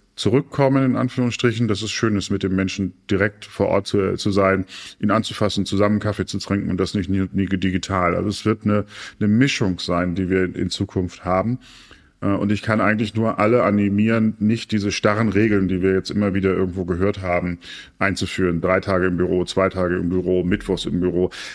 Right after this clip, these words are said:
Äh, das wird sich regeln. Also es geht um das Vertrauen. Wir dürfen das jetzt nicht gerade wieder zurückdrehen, weil wir glauben, das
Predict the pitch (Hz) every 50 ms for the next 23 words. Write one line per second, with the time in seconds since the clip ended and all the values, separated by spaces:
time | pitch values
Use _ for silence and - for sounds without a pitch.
0 | - _ - 110 104 101 104 - _ _ - 123 117 107 110 - - 127 127 131
1 | 131 - - 117 123 120 - - - 113 120 120 98 92 85 87 85 90 90 92
2 | 90 - - 107 110 110 - - 107 110 101 113 104 - - - 104 - - -
3 | 110 110 107 98 92 90 - - - - - 90 101 98 95 110 113 - 113 107
4 | 95 95 - - 110 107 - - - 120 120 - - - - 101 101 104 107 110
5 | 110 107 107 104 - - 104 107 127 131 - - 90 92 92 90 90 87 85 90
6 | 92 92 87 95 90 - - _ _ _ _ - - 120 95 98 104 101 104 95
7 | 90 95 92 - - - -